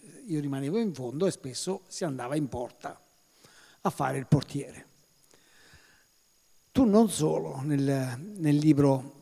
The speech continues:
parli del, del fatto che si può andare a fare il portiere, ma addirittura si può andare a fare il portiere di riserva.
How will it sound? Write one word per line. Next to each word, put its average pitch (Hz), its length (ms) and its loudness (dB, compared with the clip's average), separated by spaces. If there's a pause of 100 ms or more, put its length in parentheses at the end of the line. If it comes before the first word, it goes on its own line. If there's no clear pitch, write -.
(100)
parli 147 400 2
del, 135 540 -4
del 156 240 -8
fatto 139 380 -2
che 147 260 -6 (100)
si - 220 -6
può 151 140 0
andare 151 300 2
a 143 40 -4
fare 151 240 -4
il 139 80 -6
portiere, 135 640 -6 (1120)
ma 147 120 4
addirittura 202 480 6
si 143 160 2
può 127 160 8
andare 160 280 4
a - 20 4
fare 156 240 0
il 143 80 0
portiere 151 420 4
di 143 80 2
riserva. 127 640 -6